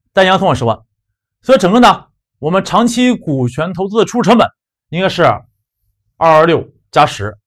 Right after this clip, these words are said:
两百三十六。你现在暂时不考虑这个，你先看这两个分录。你如果把借方这个长投投资成本换成银行存款，这不就是销售并收到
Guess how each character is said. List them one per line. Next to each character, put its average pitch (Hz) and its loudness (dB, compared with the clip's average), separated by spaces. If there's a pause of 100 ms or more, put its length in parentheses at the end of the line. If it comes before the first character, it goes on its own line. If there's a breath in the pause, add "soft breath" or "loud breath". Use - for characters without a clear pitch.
两 131 -2
百 98 -2
三 107 -8
十 107 -6
六。 113 -6 (1500)
你 190 -8
现 240 2
在 233 2
暂 233 2
时 214 0
不 - -6
考 151 -4
虑 139 -2
这 135 -2
个， 82 -12 (460)
你 156 -12
先 185 -6
看 185 -4
这 170 -14
两 131 -4
个 101 -6
分 104 -6
录。 90 -12 (560)
你 185 -2
如 262 4
果 294 2
把 151 4
借 262 0
方 208 2
这 208 0
个 127 0 (260)
长 214 -2
投 156 -4
投 185 -2
资 - -10
成 175 -6
本 95 -4 (240)
换 294 2
成 185 -2
银 208 4
行 226 2
存 240 0
款， 104 -4 (500)
这 320 0
不 254 -2
就 254 0
是 - 0 (140)
销 262 4
售 254 0 (100)
并 202 -2
收 190 -6
到 127 2